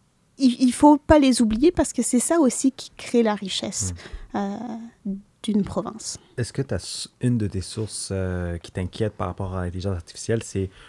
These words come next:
Speaker 2: le risque potentiel de l'automatisation dans le secteur, euh, manufacturier ?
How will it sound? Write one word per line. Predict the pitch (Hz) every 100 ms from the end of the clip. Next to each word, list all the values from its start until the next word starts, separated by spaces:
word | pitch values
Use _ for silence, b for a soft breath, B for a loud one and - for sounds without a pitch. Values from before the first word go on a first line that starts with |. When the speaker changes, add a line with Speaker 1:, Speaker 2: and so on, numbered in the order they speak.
| b -
Speaker 2:
le | 101
risque | 120 -
potentiel | - 104 110 110
de | 98
l'automatisation | 95 107 104 - 98 92 - 123 165 -
dans | 107 104
le | 107
secteur, | 101 104 113
euh, | 104
manufacturier ? | 104 101 107 98 113